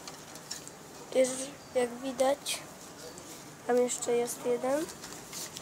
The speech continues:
Ptaki są. O tu.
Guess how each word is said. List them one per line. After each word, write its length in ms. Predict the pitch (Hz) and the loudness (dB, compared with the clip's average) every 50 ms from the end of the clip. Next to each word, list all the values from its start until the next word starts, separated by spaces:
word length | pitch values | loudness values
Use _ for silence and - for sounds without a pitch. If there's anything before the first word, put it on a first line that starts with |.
| - - - - - - - - - - - - - - - | -10 -10 -12 -12 -12 -12 -12 -10 -10 -10 -10 -10 -10 -8 6
Ptaki 420 | - 349 339 320 - - - 285 269 | 10 10 10 10 8 4 2 4 6
są. 280 | - - 311 311 320 359 392 403 415 - - - - - - - - - - - - - - - - - - - - - - - - - - - - - - - - - - - - - - - - - - - - - - - - - - - - - - - - - - - - - - - - - - - - - - - - - | 10 12 12 12 12 12 12 10 6 2 -2 -8 -10 -12 -12 -14 -14 -14 -14 -14 -14 6 8 8 8 8 6 0 -4 -6 -12 -14 -14 -14 -14 -16 -16 -16 -16 -14 -14 -12 -10 -8 -8 -8 -8 -8 -10 -10 -12 -12 -12 -12 -14 -14 -14 -14 -14 -14 -14 -14 -14 -14 -14 -14 -14 -14 -14 -14 -14 -12 -12 -12 -12 -12 -12 -12 -12 -2 4 6
O 100 | 269 269 | 6 6
tu. 540 | - - - - - 269 269 269 294 320 | 4 0 -8 -2 2 4 6 8 6 6